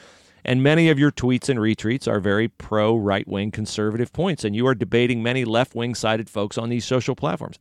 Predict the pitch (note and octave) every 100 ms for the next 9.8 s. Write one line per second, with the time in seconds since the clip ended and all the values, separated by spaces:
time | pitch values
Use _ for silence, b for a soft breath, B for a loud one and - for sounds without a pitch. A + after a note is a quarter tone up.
0 | - B2 C#3 - C3 C3 - A2+ G#2+ G2
1 | - _ _ b b b b b b b
2 | _ - G3 B3 A3+ G#3 E3+ A#2+ - C#3
3 | D#3+ G#3 F#3+ D#3+ G#2 C#3+ A2+ F#2 B3+ D#4+
4 | - A#2 F#2+ F2+ F2 B2 C3 C#3 F3+ D3
5 | D#3+ E3+ C#3+ C3 A2 F#3+ G#3 F2 G#2 G#2+
6 | D3 - - B2+ - B2 A#2+ G#2 G2+ -
7 | G#2 B2+ - A#2+ C#3 A#2+ A#2+ A#2 A2+ B2+
8 | B2 A#2+ B2 B2 C#3 D3 F#3 G#3+ - -
9 | F2+ - B2+ C3+ - C#3+ - G3